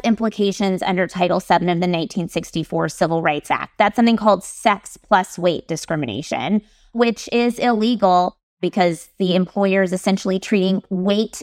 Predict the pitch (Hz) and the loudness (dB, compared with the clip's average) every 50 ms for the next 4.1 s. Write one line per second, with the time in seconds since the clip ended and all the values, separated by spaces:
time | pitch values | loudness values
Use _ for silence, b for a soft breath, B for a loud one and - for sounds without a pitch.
0 | - - 214 196 208 202 190 165 151 151 156 190 247 277 277 b b b b b | -2 0 2 2 4 2 2 2 0 0 0 0 0 -2 -2 b b b b b
1 | b 180 170 226 233 220 - 226 208 - 170 170 165 170 175 175 190 180 180 175 | b -4 0 0 0 2 2 0 0 2 0 0 0 0 0 0 2 2 2 2
2 | 170 175 165 - - 180 180 170 170 175 175 170 - - - 170 165 160 - - | 0 0 -2 -2 0 0 2 2 2 2 0 0 -2 -4 -2 -2 -2 -2 -4 -8
3 | 170 165 180 165 156 - - - - 165 165 170 170 185 202 175 - 60 - - | -6 -2 0 0 -2 -2 -8 -10 -8 -4 -2 0 2 4 4 4 2 0 -6 -14
4 | - | -16